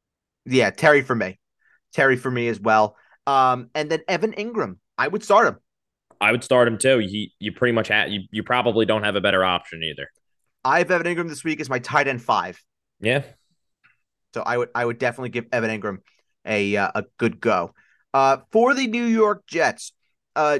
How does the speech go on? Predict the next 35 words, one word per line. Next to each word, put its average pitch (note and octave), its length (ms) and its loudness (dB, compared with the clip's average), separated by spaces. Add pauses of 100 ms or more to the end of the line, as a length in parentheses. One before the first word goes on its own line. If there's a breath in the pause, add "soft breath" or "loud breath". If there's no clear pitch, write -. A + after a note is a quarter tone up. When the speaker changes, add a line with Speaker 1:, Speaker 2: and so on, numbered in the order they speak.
(120)
Speaker 1:
Jake, F#3 400 -6
any G#3 260 -6
updates F#3+ 600 -2
for D#3+ 180 -6
you D3 680 -4
on B2+ 520 4
if B2 220 -4
Mike B2+ 300 2
White A#2+ 440 -2
is B2 140 -10
gonna B2+ 200 -6
be B2 100 -6
ready A#2+ 260 0
to B2 100 -4
go? A#2+ 280 -2
'Cause - 240 -12
I A2+ 60 2
Speaker 2:
Well, - 80 4
Speaker 1:
have B2+ 180 -6
not B2+ 340 -2 (160)
Speaker 2:
will C3 120 4
Speaker 1:
heard B2 60 4
Speaker 2:
not B2 220 2
be C3+ 80 0
Speaker 1:
anything A#2+ 100 2
Speaker 2:
ready A2+ 180 2
to A2 60 -2
Speaker 1:
of - 60 -14
the - 60 -20
Speaker 2:
play. G#2+ 180 0
Speaker 1:
sort. G2 120 -2
Speaker 2:
It's - 120 -10
unfortunately G2+ 720 -4
Zach F2+ 300 -2
Wilson. E2 300 -10